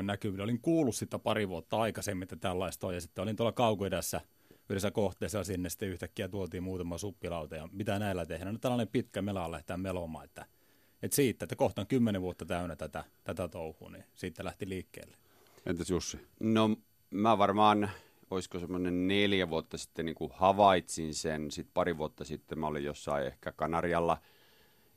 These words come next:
Speaker 3: ja näin niitä rannalla, ja sitten mä, tuota, kiinnostuin – ja o-, tein sellaista juttua sitten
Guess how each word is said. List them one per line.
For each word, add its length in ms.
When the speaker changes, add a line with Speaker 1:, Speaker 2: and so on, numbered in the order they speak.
Speaker 3:
ja 120
näin 280
niitä 360
rannalla, 600
ja 160
sitten 400
mä, 240
tuota, 580
kiinnostuin – 840
ja 260
o-, 260
tein 200
sellaista 380
juttua 400
sitten 360